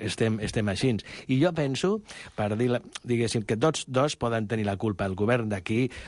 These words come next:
per mi, diguéssim, ha, ha, s'ha extralimitat, eh, inclús, pues, ha fet coses que són clarament il·legals. Però sí que és veritat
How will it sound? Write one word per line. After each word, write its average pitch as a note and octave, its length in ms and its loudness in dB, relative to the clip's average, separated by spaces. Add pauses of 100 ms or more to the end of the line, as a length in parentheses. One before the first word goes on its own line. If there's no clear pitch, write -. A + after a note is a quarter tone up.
per G2 200 -4
mi, C3 240 4
diguéssim, A2 540 0 (300)
ha, F#2+ 760 -2
ha, A2 300 0
s'ha A#2 180 2
extralimitat, A#2+ 840 2 (300)
eh, A2 560 0
inclús, B2 460 2
pues, G#2+ 320 -4
ha G#2+ 240 0
fet A2 240 -2 (340)
coses A2+ 300 0
que A2+ 100 2
són A#2+ 240 2
clarament A#2 520 2 (120)
il·legals. G#2+ 540 2
Però A2 180 2
sí F3 120 2
que D#3+ 120 2
és A2+ 60 -2
veritat A2+ 460 0